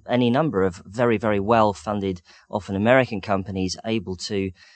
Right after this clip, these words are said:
you know, who already have traction in that marketplace. But there's nothing to say that we can't back, uh, or at least certainly, um,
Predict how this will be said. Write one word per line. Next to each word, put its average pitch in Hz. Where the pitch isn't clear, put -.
you 110
know, 101
who 117
already 117
have 110
traction -
in 101
that 98
marketplace. 107
But 110
there's 131
nothing 143
to 117
say 120
that 101
we 117
can't 110
back, -
uh, 110
or 107
at 80
least 113
certainly, 104
um, 101